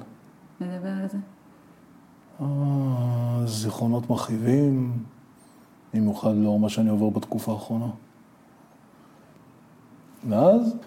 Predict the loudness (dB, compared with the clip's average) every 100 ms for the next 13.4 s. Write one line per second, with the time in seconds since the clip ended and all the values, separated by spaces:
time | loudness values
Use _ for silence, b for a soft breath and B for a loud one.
0 | -2 2 6 6 6 4 2 2 2 -2
1 | -12 -2 0 4 6 6 6 4 2 2
2 | 2 -2 -10 -20 B B B B B -6
3 | -4 -2 0 0 2 0 0 2 2 0
4 | 2 2 2 2 4 4 4 0 -8 -14
5 | -20 -20 -20 B B B B B -20 -20
6 | -20 -8 -4 -2 2 2 2 2 2 2
7 | 0 0 -2 -2 4 4 4 0 -6 -16
8 | -20 -20 -20 -20 -20 -20 -20 -20 B B
9 | B B B -10 -4 -2 0 2 4 4
10 | 2 2 2 2 2 2 2 2 2 2
11 | 2 2 2 2 6 6 4 2 2 2
12 | -2 -2 -2 2 2 2 -2 -4 -2 0
13 | 4 6 8 6